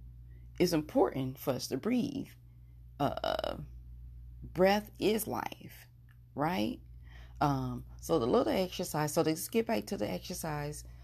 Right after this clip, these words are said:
the meditation that you know, we did earlier, um, reclaiming your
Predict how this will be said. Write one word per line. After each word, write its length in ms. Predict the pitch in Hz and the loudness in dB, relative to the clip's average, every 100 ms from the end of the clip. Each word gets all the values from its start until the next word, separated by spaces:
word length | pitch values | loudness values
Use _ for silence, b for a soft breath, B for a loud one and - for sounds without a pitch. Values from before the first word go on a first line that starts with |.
| b | b
the 80 | - | 2
meditation 640 | 151 170 175 185 170 160 | 4 4 2 0 0 0
that 240 | 156 151 147 - - | 2 0 -2 -8 -6
you 80 | - | 0
know, 120 | 165 | 2
we 120 | 147 151 | 4 2
did 220 | 165 - - | 2 0 0
earlier, 600 | 277 339 214 151 147 160 B B B B B B | 2 4 4 4 2 -2 B B B B B B
um, 480 | 170 147 135 127 127 - - | -2 0 0 -2 -6 -10 -2
reclaiming 600 | - 165 - 214 247 277 | 4 4 6 4 6 6
your 240 | 214 175 | 4 0